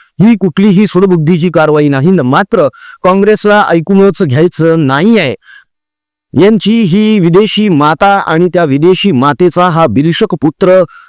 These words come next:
जर तुरुंगामध्ये गेले, तर आपलं पुढचं राजकीय भवितव्य नेमकं काय असं, याची भीती या सगळ्या चाटुकारांना लागलेली असल्या कारणाने देशातल्या वेगवेगळ्या ईडी ऑफिसेस समोर जाऊन हे लोक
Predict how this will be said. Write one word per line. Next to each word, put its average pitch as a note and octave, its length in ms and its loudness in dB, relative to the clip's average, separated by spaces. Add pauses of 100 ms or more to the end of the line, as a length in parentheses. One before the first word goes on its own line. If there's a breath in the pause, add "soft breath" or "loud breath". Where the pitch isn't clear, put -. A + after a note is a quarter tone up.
(120)
जर G#3+ 240 2
तुरुंगामध्ये F#3+ 680 0
गेले, D3+ 460 0
तर F3 240 -2
आपलं E3+ 320 -2
पुढचं D3+ 360 -2
राजकीय D#3 420 0
भवितव्य D#3 540 0
नेमकं C#3 420 0
काय F3 200 2
असं, E3 200 -2
याची C#3+ 320 -2
भीती A#2+ 340 -2
या D3+ 100 2
सगळ्या C#3 320 -2
चाटुकारांना E3 680 0
लागलेली C3+ 380 0
असल्या B2 280 -2
कारणाने C3+ 440 -2 (440 loud breath)
देशातल्या A3 580 2
वेगवेगळ्या F#3 800 2
ईडी F#3 300 0
ऑफिसेस F3 480 -2
समोर D#3+ 360 0
जाऊन E3+ 360 0
हे D#3 200 -2
लोक D#3 220 -2